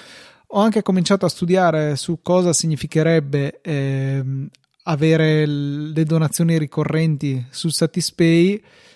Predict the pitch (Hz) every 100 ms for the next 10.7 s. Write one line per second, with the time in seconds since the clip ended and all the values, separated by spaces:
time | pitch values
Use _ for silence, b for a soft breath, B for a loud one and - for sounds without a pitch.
0 | b 156 156 160 165 160 170 170 - 165
1 | 160 160 160 156 156 - 151 156 147 156
2 | 165 170 170 160 151 147 143 - 143 127
3 | 123 127 143 139 143 - 147 143 143 139
4 | 143 156 156 165 - 147 151 151 147 135
5 | 147 139 147 147 143 147 131 156 147 139
6 | 135 139 151 - 139 147 151 151 - 147
7 | 143 139 139 135 - 156 151 151 135 139
8 | 147 147 143 135 131 _ - 165 - 160
9 | 147 147 139 135 - 175 185 170 147 160
10 | 160 185 202 151 143 147